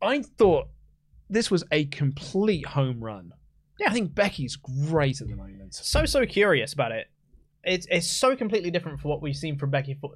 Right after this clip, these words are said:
Speaker 2: uh, before. This kind of, like, insecure character who just, and she said, "You know, you're taking me to a place I don't wanna go and I don't know if I can come back from." So what I'm hoping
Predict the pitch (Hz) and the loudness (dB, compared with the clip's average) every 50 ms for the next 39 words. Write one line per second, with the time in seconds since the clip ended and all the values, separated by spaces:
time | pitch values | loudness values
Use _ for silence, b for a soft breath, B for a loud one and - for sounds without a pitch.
0 | - 143 151 143 135 143 139 143 143 127 120 127 - - 175 165 151 151 147 - | -6 -2 -2 -2 0 -2 -4 -4 -4 -6 -6 -4 -4 -2 0 0 0 0 -2 -2
1 | 208 190 190 185 - - - - - 151 151 143 135 123 120 - - b b b | -2 -2 -2 -4 -6 -8 -8 -4 -2 0 0 0 0 -2 -4 -6 -10 b b b
2 | b b b b b b - - 160 147 143 135 - - - - - - - - | b b b b b b -8 -2 -2 0 0 -2 -4 -8 -12 -14 -12 -12 -14 -16
3 | _ _ - - - 160 151 147 143 135 131 131 127 - - - 151 143 - - | _ _ -20 -6 -2 0 0 2 2 0 -2 -4 -6 -10 -12 -12 -12 -8 -2 0
4 | 165 160 143 - - - - - _ - 175 165 151 139 - - 175 151 156 139 | 0 0 0 -2 -6 -10 -12 -16 _ -6 -4 -2 -2 0 2 2 2 2 2 0
5 | 143 151 143 135 135 143 143 143 190 196 190 185 170 160 - - 143 139 - 143 | 0 0 0 2 2 2 2 2 2 2 2 0 -2 -4 -2 -2 -4 -2 -2 -2
6 | 131 127 - 123 127 139 135 131 131 135 127 120 123 120 117 120 131 135 139 139 | -2 -2 -4 -4 -4 -4 -4 -4 -6 -8 -8 -6 -6 -6 -4 -4 -4 -4 -4 -4
7 | 139 127 123 123 - 127 127 135 127 - 135 120 - 127 - - - - - - | -4 -6 -6 -6 -8 -8 -8 -10 -12 -12 -12 -14 -12 -12 -12 -12 -10 -10 -10 -12
8 | - b b b b b b b b b - - 131 131 131 - 135 135 135 - | -12 b b b b b b b b b -4 -2 -2 -2 -2 -6 -8 -10 -10 -12
9 | - - - - - - - 320 - - - - - 180 220 | -14 -16 -16 -6 0 0 0 0 0 -4 -8 -8 -6 -8 -8